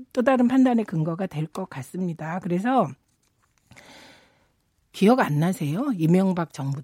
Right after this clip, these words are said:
때 문화예술위원회 김정헌 위원장 쫓아낼 때, 케이비에스 정현주 사장 쫓아낼 때 최시중 방통위원장이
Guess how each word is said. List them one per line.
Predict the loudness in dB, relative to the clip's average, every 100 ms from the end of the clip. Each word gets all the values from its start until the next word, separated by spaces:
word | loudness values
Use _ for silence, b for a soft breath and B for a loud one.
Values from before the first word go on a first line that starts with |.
| -14
때 | -16 -16 -20 _ _ _ _ _
문화예술위원회 | 2 4 4 4 0 0 -2 -2 -4 -6 -8
김정헌 | -4 -2 0 -2 -4 -2 -2 -2
위원장 | -2 -2 -2 -6
쫓아낼 | -6 -6 -4 -2 -2 -6 -12
때, | -20 -20 _ -6
케이비에스 | 0 2 4 2 0
정현주 | -4 0 2 4 2 -2
사장 | -4 -4 -2 -2
쫓아낼 | -2 -2 0 0 0
때 | -4 -10
최시중 | -4 -2 0 -2 -2
방통위원장이 | -2 -4 -2 -2 -2 -4 -8 -10 -12 -10 -10